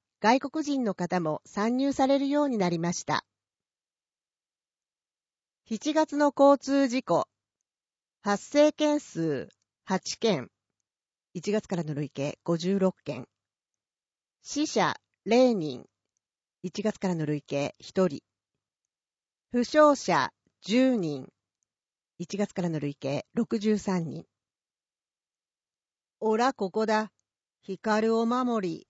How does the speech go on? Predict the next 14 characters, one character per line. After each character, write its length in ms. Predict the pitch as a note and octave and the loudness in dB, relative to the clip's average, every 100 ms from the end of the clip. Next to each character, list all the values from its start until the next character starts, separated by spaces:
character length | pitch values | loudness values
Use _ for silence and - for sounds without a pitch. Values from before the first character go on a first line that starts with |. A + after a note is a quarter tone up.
| _ _ | _ _
反 280 | - F3 F3+ | -4 -2 -2
射 220 | F#3 F#3 | -2 -4
材。 340 | E3+ F#3 F3+ - _ _ _ _ _ _ _ _ _ - | -2 -2 -2 -6 _ _ _ _ _ _ _ _ _ -12
茨 320 | G3 A3+ B3 | -4 0 0
城 140 | B3 A3+ | -2 -2
弁 260 | A3 G#3 - - | -2 -2 -8 -2
交 160 | A#3+ C#4 | 0 0
通 240 | C#4 C#4+ - | -2 -2 -2
安 140 | B3+ | -2
全 220 | A#3+ B3+ | 0 -2
川 260 | B3 B3+ A#3+ | 0 0 0
柳 200 | F#3+ E3 | 0 0
よ 140 | C3+ | -2
り。 160 | B2+ | -6